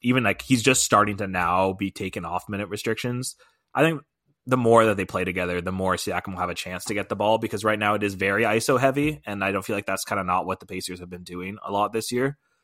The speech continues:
So I think it'll be more interesting to see, but it is, it is weird seeing him in a different jersey. That yellow does not look good on him. I'm gonna be honest. It, it just looks odd. Even when I saw the gold this year when he was wearing it for the Raptors,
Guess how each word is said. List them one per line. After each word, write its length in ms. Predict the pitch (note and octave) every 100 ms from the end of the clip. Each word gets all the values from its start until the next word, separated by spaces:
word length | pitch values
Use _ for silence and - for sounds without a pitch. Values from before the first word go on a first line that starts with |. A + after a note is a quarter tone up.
| _ -
So 200 | A2+ G2+
I 120 | G#2+
think 140 | C3+
it'll 120 | C3+
be 80 | C3
more 160 | B2 A2+
interesting 280 | G2+ - G#2
to 40 |
see, 200 | - G2
but 220 | F#2+ G2
it 140 | A#2+ D3+
is, 160 | F3+
it 120 | - E3
is 180 | G#3
weird 300 | C#3+ E3+ D#3
seeing 180 | B2 C#3+
him 120 | B2
in 40 | A#2
a 80 | A2
different 260 | G#2 G#2
jersey. 380 | G#2+ F#2+ F2+ E2 - _ _ G#2+
That 260 | A2+ C#3 D#3
yellow 220 | D#3 D#3
does 160 | C3
not 220 | A#2 A#2+ A#2+
look 140 | A#2
good 160 | A2+ G#2
on 120 | G2
him. 260 | F#2 F2+ A2+
I'm 80 | A2+
gonna 140 | C3
be 100 | B2
honest. 380 | A2+ G#2 F#2+ -
It, 120 | A#2+
it 100 | G2+
just 160 | A#2 C3+
looks 220 | C#3+ C#3+
odd. 340 | A#2 A#2 G2+ F#2 - -
Even 220 | C3+ F3+
when 100 | E3+
I 60 | C#3+
saw 160 | C#3+
the 80 | B2+
gold 340 | A2 A#2 C3 C3+
this 180 | C#3+
year 120 | D3+ C#3+
when 80 |
he 40 | C3+
was 120 | A#2
wearing 180 | A2 B2
it 60 |
for 80 | -
the 60 | B2
Raptors, 560 | A#2+ B2+ D3+ D#3+ D#3+